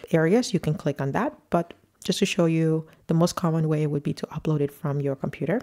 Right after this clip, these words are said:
Click on browse. Here I have some of the images that I already used. So I'm just gonna click on this one, for example. We're just gonna click on that and click open. And it's as easy as that. Now we have the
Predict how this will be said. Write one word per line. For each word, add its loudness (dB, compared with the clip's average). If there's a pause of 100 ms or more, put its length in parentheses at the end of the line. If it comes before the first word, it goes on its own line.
(100)
Click -2
on 6
browse. 0 (220)
Here 4
I 4
have 2
some -2
of 0
the -4
images 0
that 0
I 0
already -2
used. -2
So -4
I'm 0
just -6
gonna -2
click -8 (100)
on -2
this -2
one, 0
for -4
example. -2 (240)
We're -4
just -2
gonna -4 (300)
click -4
on -4
that 0
and -4
click -6
open. -2 (220)
And 0
it's 2
as 2
easy 2
as 2
that. -2
Now 2
we 2
have 0
the -4